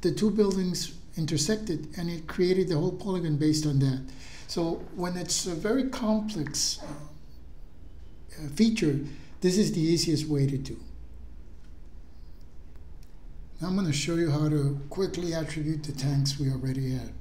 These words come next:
had digitized. Now I know these tanks here in this area are all made of concrete, so, um,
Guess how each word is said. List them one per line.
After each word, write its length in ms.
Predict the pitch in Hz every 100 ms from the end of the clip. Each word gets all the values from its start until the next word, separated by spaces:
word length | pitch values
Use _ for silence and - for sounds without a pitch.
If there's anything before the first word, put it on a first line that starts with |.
| -
had 140 | - 131
digitized. 720 | 131 120 - 139 156 - - - - - - - -
Now 320 | 165 156 151 151
I 120 | 185
know 240 | 214 233
these 220 | 208 185 -
tanks 340 | 180 170 -
here 340 | 180 170 170 - - - -
in 80 |
this 220 | 139 147 170
area 320 | 165 170 175 151
are 160 | 143
all 180 | 147 151
made 220 | 151 151
of 140 | 147 139
concrete, 640 | 151 147 143 180 185 -
so, 240 | - -
um, 340 | 131 123 117